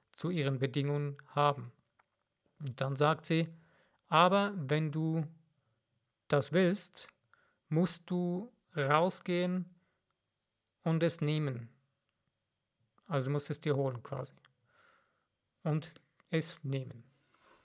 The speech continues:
Mir ist dann etwas in den Sinn gekommen, äh, von dem Frederick Dodson. Der hat etwas Tolles gemacht. Der hat, äh, für ein Seminar,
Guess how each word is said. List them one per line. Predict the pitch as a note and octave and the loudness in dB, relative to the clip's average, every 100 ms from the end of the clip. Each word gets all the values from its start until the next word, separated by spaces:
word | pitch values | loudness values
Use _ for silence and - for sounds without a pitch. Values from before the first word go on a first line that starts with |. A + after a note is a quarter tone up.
| _ _ _ _ _ _ _ _ _ _ _ _ | _ _ _ _ _ _ _ _ _ _ _ _
Mir | D3+ | 0
ist | G#3+ A3 | 0 2
dann | A#3 | -2
etwas | A3 A3 G3+ | 0 -2 0
in | G3 | -2
den | E3+ | -2
Sinn | D3 G3+ | -2 -4
gekommen, | A3 - D#3+ F#3 G#3+ G#3 - _ _ _ _ _ _ _ - - | -6 -4 -2 -2 -2 -6 -10 _ _ _ _ _ _ _ -20 -6
äh, | E3 D#3+ D#3+ D#3+ D#3 - _ _ - | -2 0 0 -2 -6 -12 _ _ 2
von | F3+ | 2
dem | F3+ | 4
Frederick | E3+ F3+ E3+ D#3+ - | 2 2 2 -4 0
Dodson. | F#3 F#3 - D#3+ F3 - _ _ _ _ _ _ | 0 0 -8 -6 -8 -12 _ _ _ _ _ _
Der | - | 0
hat | D#3+ F3+ | 0 2
etwas | E3 E3+ | -2 -4
Tolles | - D3 D3+ C#3+ | 0 0 0 -2
gemacht. | C#3+ C3 - - - _ _ _ _ _ _ _ _ - | -10 -12 -18 -20 -20 _ _ _ _ _ _ _ _ -6
Der | C3 | 0
hat, | D3+ - - | 2 0 -6
äh, | F#3+ G3+ | -8 -2
für | - | 2
ein | E3 | 4
Seminar, | C#3+ D3 C3+ C3 D#3 G3 G3 | 4 0 2 2 2 0 -2